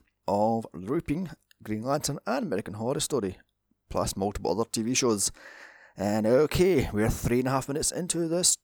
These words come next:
hour and twenty minute movie, and I'm annoyed already. They didn't even name the bloody characters. How lazy is that? What, was this movie written over a boozy lunch in two hours, and wham bam,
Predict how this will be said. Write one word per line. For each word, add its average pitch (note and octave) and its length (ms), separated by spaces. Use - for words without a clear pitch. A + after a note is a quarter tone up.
hour D3 200
and D#3 120
twenty D3+ 200
minute D3 240
movie, F#3 340
and D4 140
I'm C#4 80
annoyed B2 220
already. A2+ 480
They A2 180
didn't B2 340
even B2+ 440
name A#2 240
the D3 100
bloody F#2+ 380
characters. C3 380
How D3 160
lazy C#3+ 480
is - 260
that? C3+ 240
What, A#2 100
was B2+ 100
this G#3+ 140
movie C4+ 220
written D3+ 280
over F3+ 140
a B2 60
boozy B2 400
lunch G#2+ 240
in A2+ 60
two B2+ 260
hours, D3+ 280
and G#2+ 240
wham B2+ 440
bam, B2+ 320